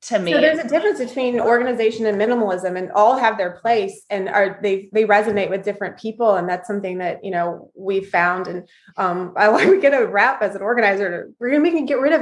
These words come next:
Speaker 2: everything. And what we as a company focus on is celebrating where you are today. Fearless Mom has had a big impact on keeping us motivated as we got going. And I believe pa-,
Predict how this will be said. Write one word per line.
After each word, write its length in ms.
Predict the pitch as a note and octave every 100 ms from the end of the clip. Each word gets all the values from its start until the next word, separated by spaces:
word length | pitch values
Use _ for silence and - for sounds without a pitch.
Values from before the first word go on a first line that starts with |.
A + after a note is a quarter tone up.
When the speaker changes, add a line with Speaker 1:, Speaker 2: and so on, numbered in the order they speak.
| -
Speaker 2:
everything. 640 | B3+ C#4 C#4 G3+ F#3+ F#3+
And 320 | G#3+ G#3+ G#3+
what 200 | A#3 -
we 200 | A#3 D4
as 240 | D#4 C#4 A#3
a 240 | G#3 - - -
company 600 | A3+ A3 G3+ G3 G3+ G3+
focus 340 | G3 F#3 G#3 G3
on 260 | F#3+ F#3+
is 320 | - F#3 F#3 F#3 - _ _ _
celebrating 520 | C4 D#4 C#4 B3 A#3+
where 80 | A3
you 120 | G#3
are 100 | G3
today. 360 | G3 G3 F3+ F3+
Fearless 280 | B3 B3+ -
Mom 200 | G#3+ G#3
has 100 | G#3
had 120 | G3+
a 40 | F#3+
big 200 | G3 F3+
impact 500 | F#3 G#3 F#3 F#3 - - -
on 220 | F#3 F3+
keeping 360 | - G#3 G3 F#3+
us 200 | F#3+ F#3+
motivated 580 | F#3 F#3 F#3+ F#3+ F#3 F3+
as 180 | F3+
we 140 | F#3 F#3+
got 200 | F#3+ F#3
going. 240 | F#3 F#3
And 80 | F3+
I 80 | F3
believe 400 | F#3 G3+ G3 G3
pa-, 260 | G3 F#3